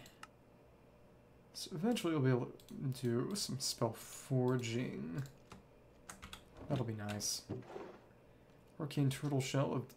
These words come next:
Darkness. Fang Ward. Hmm. In the end, I think I'll be able to upgrade spells eventually. I should be able to. Ancient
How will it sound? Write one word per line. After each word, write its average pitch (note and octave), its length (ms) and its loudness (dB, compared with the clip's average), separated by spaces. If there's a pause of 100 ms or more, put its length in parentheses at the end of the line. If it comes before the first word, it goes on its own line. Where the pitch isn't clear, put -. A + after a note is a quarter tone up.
Darkness. - 920 -2 (1200)
Fang C3 460 4
Ward. C3+ 460 2 (720)
Hmm. - 260 -4 (1800)
In A#3 120 2
the E3+ 180 2
end, C3 240 6
I B2+ 80 2
think C3+ 840 2
I'll D3+ 80 2
be C#3 120 6
able C3+ 160 4
to - 100 -8
upgrade C3 680 2
spells B2 460 0
eventually. B3+ 1040 -4
I - 80 -4
should - 280 -2
be B2 100 6
able A#2 180 2
to. D#3 340 -4 (880)
Ancient A#3+ 240 -2